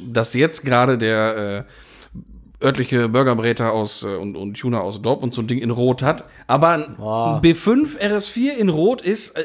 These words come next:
Speaker 1: der
Speaker 2: Ja,
Speaker 1: Oberhammer.
Speaker 2: Junge, da brauchen wir überhaupt nicht drüber
Speaker 1: In
Speaker 2: reden,
Speaker 1: Gelb
Speaker 2: ey.
Speaker 1: ist das Ding aber auch mega geil, aber in
Speaker 2: Ja.
Speaker 1: Gelb hätte ich dann lieber den S vier.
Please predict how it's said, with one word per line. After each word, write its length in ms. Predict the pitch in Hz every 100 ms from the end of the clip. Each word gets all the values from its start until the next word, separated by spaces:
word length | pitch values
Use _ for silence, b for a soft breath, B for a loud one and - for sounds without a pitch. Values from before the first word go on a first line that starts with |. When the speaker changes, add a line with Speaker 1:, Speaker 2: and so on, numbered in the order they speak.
| -
Speaker 1:
der 180 | 180 190
Speaker 2:
Ja, 100 | 294
Speaker 1:
Oberhammer. 440 | 294 143 117 104
Speaker 2:
Junge, 220 | 131 135 104
da 120 | 107
brauchen 220 | 110 131
wir 60 | 123
überhaupt 240 | 110 170
nicht 100 | 139
drüber 100 | 98
Speaker 1:
In 80 | 165
Speaker 2:
reden, 60 | 156
Speaker 1:
Gelb 180 | 143 156
Speaker 2:
ey. 40 | 175
Speaker 1:
ist 100 | 180
das 120 | 180
Ding 120 | 196
aber 140 | 202
auch 180 | 214 240
mega 220 | 151 123
geil, 140 | 110 107
aber 180 | 110 123
in 80 | 127
Speaker 2:
Ja. 60 |
Speaker 1:
Gelb 360 | 123 165 202 -
hätte 180 | 143 175
ich 80 | 185
dann 120 | 151
lieber 340 | 156 185 233 b b b -
den 120 | 175
S 180 | 185 -
vier. 260 | 104 92